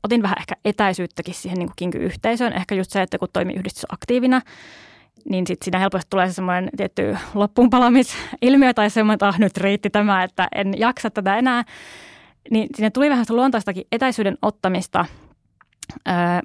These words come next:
mut varsinkin silloin alkupäässä, kun mä keräsin aineistoa, niin siellä oli niinku tuttuja ihmisiä. Ja niinku just voi olla, tutuista ihmisistä on sit niinku erilaisia ennakkokäsityksiä. Öö, niin totta kai musta niinku,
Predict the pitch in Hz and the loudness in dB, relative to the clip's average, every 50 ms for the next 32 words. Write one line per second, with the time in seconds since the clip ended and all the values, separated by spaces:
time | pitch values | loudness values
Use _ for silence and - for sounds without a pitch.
0 | - - 208 185 - 220 220 220 262 247 226 - 214 208 - - - 240 247 - | -4 -4 -6 -2 0 -2 0 0 0 -2 0 0 0 -2 0 0 0 0 0 0
1 | 240 214 - 185 185 180 - 190 175 175 175 - 185 - - 175 190 - 185 185 | -2 -2 0 0 -2 -2 -4 -6 -6 -6 -4 -2 -2 -2 -4 -4 -4 -4 -2 -2
2 | 180 185 190 190 - 202 190 190 - 208 202 202 - - 214 214 220 208 196 180 | -2 -2 -4 -4 -2 -2 -2 -2 -2 0 0 0 0 0 0 0 0 0 -2 -4
3 | 185 - - 190 185 - - 247 254 254 - 254 226 254 254 - 262 254 254 - | -4 -6 -6 -6 -6 -4 -4 -2 -2 0 -2 -2 -2 -2 -2 -2 -2 -2 -4 -4
4 | - _ - - - - - - - - _ _ _ _ - 208 202 196 196 185 | -8 _ -20 -20 -20 -20 -20 -20 -20 -20 _ _ _ _ 0 2 2 4 2 2
5 | 185 190 190 190 185 - 190 185 185 185 185 185 - - _ - 214 202 - - | 0 0 -2 -4 -4 -4 -2 -2 -2 0 -2 -2 -4 -6 _ -4 -4 -2 0 0
6 | 220 233 233 262 269 254 220 214 226 214 233 220 214 - - - 214 214 208 190 | 2 2 2 2 2 2 2 0 0 0 0 0 0 -2 -2 -2 0 0 0 -2
7 | 202 185 - 220 147 220 214 208 196 185 - 180 175 170 - - 185 180 175 175 | -4 -6 -4 -2 0 0 0 0 -2 -2 -4 -6 -6 -4 -4 -2 -2 -2 -2 -2
8 | 196 196 196 180 - 196 190 202 190 190 190 - _ - 214 - - _ _ _ | -2 -2 -4 -4 -4 -4 -2 -2 -2 -2 -4 -4 _ -2 -2 -2 -4 _ _ _
9 | _ _ _ _ 285 294 285 294 262 - 190 - - - 202 - 170 - - _ | _ _ _ _ 0 2 2 2 2 0 -2 -4 -6 -6 -6 -6 -6 -6 -8 _
10 | - - - - - - - - _ _ _ _ _ _ _ _ _ _ _ _ | -20 -20 -20 -20 -20 -20 -20 -20 _ _ _ _ _ _ _ _ _ _ _ _
11 | - - 208 208 208 214 220 240 233 - 240 208 240 233 233 226 220 - _ - | -4 0 0 2 2 0 0 -2 -2 0 0 2 2 4 2 2 0 -2 _ -4
12 | 226 214 214 214 220 214 | -2 0 2 2 2 2